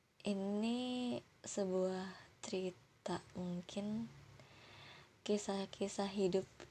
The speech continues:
yang telah aku jalanin selama dua puluh tahun ini. Jadi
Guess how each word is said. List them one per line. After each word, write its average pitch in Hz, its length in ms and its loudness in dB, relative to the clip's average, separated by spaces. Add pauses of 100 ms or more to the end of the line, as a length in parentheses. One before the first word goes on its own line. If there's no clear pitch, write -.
(180)
yang 190 480 2
telah 190 280 0
aku 185 120 2
jalanin 185 800 2 (240)
selama 185 560 2
dua 180 160 8
puluh 175 240 4
tahun 170 240 4
ini. 165 560 0 (1400)
Jadi 208 320 4